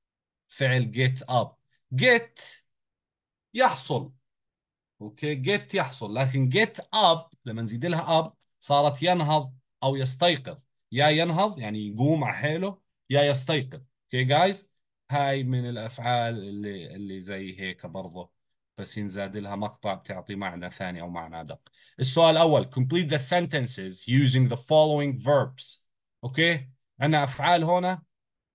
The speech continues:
بناء على معنى الجملة بدك تختار الفعل، أول إشي الفعل المناسب تختار، بعدين تختار التعديل المناسب. يعني إيش؟ إيش الإضافة على الفعل؟ بدك تحط اس ولا بدون اس؟ أوكي؟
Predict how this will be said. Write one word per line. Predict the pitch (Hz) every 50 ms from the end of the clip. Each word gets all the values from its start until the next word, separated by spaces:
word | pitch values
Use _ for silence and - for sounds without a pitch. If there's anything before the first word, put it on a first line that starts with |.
| _ _
بناء | 160 160 175 170
على | 160 156 151 156
معنى | 160 160 156 156
الجملة | 147 135 160 156 156 147
بدك | 127 135 127 -
تختار | - - - - 160 165 160 160
الفعل، | 147 131 - 175 165 170 190 208 220 233 - _ -
أول | 127 127 131 131 147
إشي | - - 147
الفعل | 131 131 139 139 143
المناسب | 151 143 147 156 165 170 156 - 143 131
تختار، | - - - - - 165 170 165 156 - _ _ _ _ _ _ -
بعدين | 117 123 131 147 143
تختار | 127 127 - - - 147 143 135
التعديل | 131 131 - 135 117 120 120 131 131 123
المناسب. | 117 117 117 113 120 117 113 110 - - 82 87
يعني | 107 110 110 113 117 113 104 131 135 135
إيش؟ | 131 131 131 - - - _ _ _ _ _ _ _ _ _ -
إيش | 135 131 - 139
الإضافة | 127 - 123 110 127 131 131 131 - 104 92
على | - - -
الفعل؟ | 98 - - 101 95 87
بدك | 82 - - -
تحط | - - 180 - - -
اس | 190 214 214 - - - 175
ولا | 170 170 165
بدون | 151 151 147 156 147 123
اس؟ | 101 92 - - - - - _ _ -
أوكي؟ | 104 - - 151 151 156 147 131